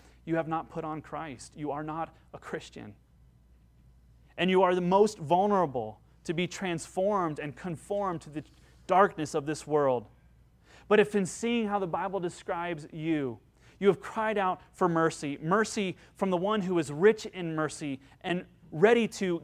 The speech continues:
give and ready to forgive, you cry out to him, trusting in what Jesus has done for you, then you are putting on Christ.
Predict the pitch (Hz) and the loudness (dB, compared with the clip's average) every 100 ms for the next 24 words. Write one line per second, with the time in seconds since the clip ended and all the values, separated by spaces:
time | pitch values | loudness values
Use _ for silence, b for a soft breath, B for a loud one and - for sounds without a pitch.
0 | 151 165 151 143 139 151 170 196 185 - | -4 -2 -2 -2 -6 -6 -4 -4 -6 -10
1 | 175 - 147 131 127 123 165 165 - 214 | -12 -10 -10 -6 -6 -6 -8 -10 -8 -6
2 | 220 196 196 175 185 160 156 139 b b | -2 0 -2 -4 -8 -4 -6 -6 b b
3 | - 233 226 214 185 175 156 180 190 170 | -6 -6 -4 -6 -6 -6 -8 -8 -10 -10
4 | 160 175 170 170 b b - 165 151 139 | -10 -6 -8 -8 b b -4 0 0 0
5 | 135 117 104 _ _ _ _ _ _ _ | -4 -4 -10 _ _ _ _ _ _ _
6 | _ _ _ _ _ _ _ _ _ _ | _ _ _ _ _ _ _ _ _ _
7 | _ _ _ _ - 139 139 131 156 143 | _ _ _ _ -8 -6 -4 -6 -8 -8
8 | 139 123 - 117 104 - - | -8 -10 -12 -12 -12 -18 -20